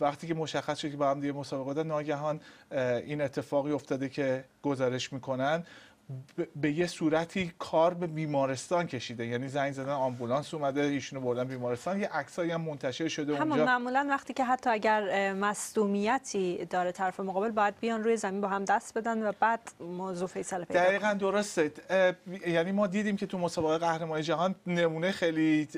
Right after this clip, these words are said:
Speaker 1: جالبش برای خود ایرانی هاست که حسن یزدانی وقتی که داشت مدال طلاشو می‌گرفت،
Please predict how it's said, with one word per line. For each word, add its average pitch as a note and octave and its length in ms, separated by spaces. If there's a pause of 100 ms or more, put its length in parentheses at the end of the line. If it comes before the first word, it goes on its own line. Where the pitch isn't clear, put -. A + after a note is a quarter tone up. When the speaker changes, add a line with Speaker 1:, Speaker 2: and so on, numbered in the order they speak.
(120)
Speaker 1:
جالبش E3 440
برای E3 260
خود G3+ 220
ایرانی F3 420
هاست F3+ 300
که E3 80
حسن D#3+ 360
یزدانی E3 560
وقتی F3 260
که F3 100
داشت E3+ 260
مدال D#3 260
طلاشو D#3 420
می‌گرفت، D#3+ 420